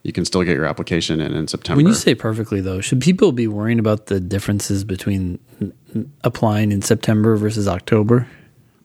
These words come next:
Speaker 1: I like to keep my standards high, man. I like to stri-, I like to sh-, have people shooting for September first because people just don't make it.
Speaker 2: Yeah.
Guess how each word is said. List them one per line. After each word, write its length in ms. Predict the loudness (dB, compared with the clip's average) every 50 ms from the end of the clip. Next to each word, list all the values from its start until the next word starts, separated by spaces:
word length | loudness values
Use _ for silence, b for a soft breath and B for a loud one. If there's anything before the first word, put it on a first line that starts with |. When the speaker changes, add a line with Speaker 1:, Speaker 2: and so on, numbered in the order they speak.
| _ _
Speaker 1:
I 120 | -4 0 2
like 180 | 4 4 4 2
to 80 | 0
keep 220 | 0 2 0 2 4
my 100 | 2 2
standards 520 | 2 2 2 2 2 2 2 -2 -2 -2
high, 260 | 0 0 2 2 0
man. 340 | 0 -2 -4 -4 -4 -6 -6 -4
I 100 | 0 2
like 180 | 2 2 2
to 80 | 0 -4
stri-, 380 | -6 -6 -4 -2 0 0 0 0
I 120 | 0 0
like 180 | 0 0 0 0
to 80 | -2 -4
sh-, 200 | -6 -6 -8 -6 0
have 220 | 0 0 0 0
people 240 | -4 -6 -6 -4 -6
shooting 380 | -4 -2 0 0 2 2 0 0
for 120 | -2 -4
September 400 | -4 -4 -4 -2 -2 -2 -2 -2
first 420 | -2 -2 0 0 0 -2 -4 -8
because 360 | -10 -10 -6 -4 -6 -6 -6 -8
people 380 | -6 -8 -8 -4 -2 -4 -2
just 360 | -2 -2 -4 -4 -6 -10 _ _
don't 280 | -4 -2 -2 -2 -4
make 260 | -6 -6 -6 -4 0 2
it. 60 | 2
Speaker 2:
Yeah. 180 | 2 0 -2